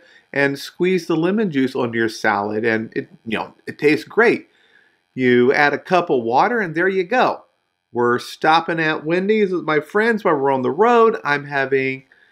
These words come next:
the nuggets, a side salad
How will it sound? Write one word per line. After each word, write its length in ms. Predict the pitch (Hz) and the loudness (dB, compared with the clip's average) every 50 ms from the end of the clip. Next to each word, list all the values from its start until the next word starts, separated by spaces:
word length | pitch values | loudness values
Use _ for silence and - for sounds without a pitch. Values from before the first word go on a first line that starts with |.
| _ _ _ _ - | _ _ _ _ -8
the 260 | 113 117 113 107 107 | -4 -2 -2 -2 -2
nuggets, 800 | 113 131 147 170 180 175 175 165 165 170 165 165 165 - - - _ - | -4 -4 -2 0 2 2 2 2 4 4 4 4 2 -2 -10 -20 _ -10
a 120 | 117 117 110 | -10 -8 -8
side 400 | - - 131 127 123 123 117 - | -6 -2 0 2 2 0 -2 -6
salad 640 | - - 120 117 117 117 113 113 110 110 110 110 | -4 -2 -2 0 0 -2 -4 -2 -2 -2 -2 -4